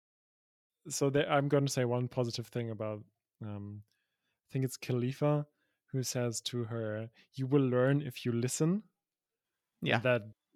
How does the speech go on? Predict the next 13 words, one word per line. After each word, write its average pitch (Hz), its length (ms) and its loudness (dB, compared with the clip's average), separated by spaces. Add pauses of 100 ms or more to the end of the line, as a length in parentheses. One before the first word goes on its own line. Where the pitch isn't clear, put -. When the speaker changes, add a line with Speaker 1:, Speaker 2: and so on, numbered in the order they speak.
Speaker 1:
that 123 120 -2
was 117 180 -2
just 107 120 -8
like, 110 120 -10
"Ooh, 143 680 8 (100)
that 131 200 -2
cuts - 300 -4
deep." 143 300 2 (260)
Speaker 2:
Yeah, 113 300 -4
it 147 120 -6
really 107 240 -4
does. 110 360 -6
Eh, - 80 -10